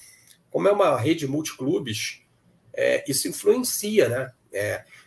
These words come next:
por exemplo, essa coisa de, do jogador sair daqui pro Lyon, é, em algum momento, até a gente não teve nenhum caso, porque ele não manda lá no Crystal Palace, mas até de, pelos olheiros serem,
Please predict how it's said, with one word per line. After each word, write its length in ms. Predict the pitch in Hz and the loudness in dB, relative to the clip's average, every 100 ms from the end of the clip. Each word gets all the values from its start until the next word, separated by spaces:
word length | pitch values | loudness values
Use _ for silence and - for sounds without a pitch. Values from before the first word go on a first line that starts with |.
| _ | _
por 100 | 127 | 2
exemplo, 460 | 123 120 110 - - | 4 2 -2 -6 -4
essa 320 | 127 127 - 135 | 0 2 0 0
coisa 320 | 156 143 127 | 0 0 0
de, 120 | 131 | 0
do 160 | 107 123 | -2 0
jogador 380 | 135 127 123 143 | 2 2 2 2
sair 240 | - 143 | 4 2
daqui 360 | 135 113 - 151 | 2 0 -2 -2
pro 200 | - 135 | 0 -2
Lyon, 540 | 123 120 143 143 110 110 _ _ _ _ | 0 4 6 6 4 -4 _ _ _ _
é, 240 | 120 120 | -2 -2
em 60 | 123 | 0
algum 280 | 127 - 160 | 0 0 2
momento, 580 | 143 127 139 143 143 - - | 4 4 4 2 -4 -18 -6
até 320 | 123 - 139 | -6 4 4
a 40 | 139 | 6
gente 280 | 147 143 | 2 0
não 160 | 147 160 | 0 2
teve 280 | - 147 139 | 0 0 0
nenhum 200 | 131 110 | -2 0
caso, 420 | 127 131 147 113 | 2 4 4 2
porque 160 | 110 127 | -2 -2
ele 120 | 127 | 2
não 140 | 127 127 | 2 6
manda 320 | 135 135 120 | 6 6 4
lá 140 | 123 | 2
no 100 | 117 | 0
Crystal 300 | - - 113 | -4 -2 0
Palace, 340 | - 139 120 - - _ _ | 4 2 2 -2 -16 _ _
mas 160 | 131 139 | 0 0
até 280 | - 196 247 | 2 2 0
de, 200 | 262 - _ _ | -2 -6 _ _
pelos 260 | - 127 117 | -2 -2 4
olheiros 480 | 147 123 156 135 113 | 4 6 4 4 2
serem, 360 | 135 120 110 | 0 0 -6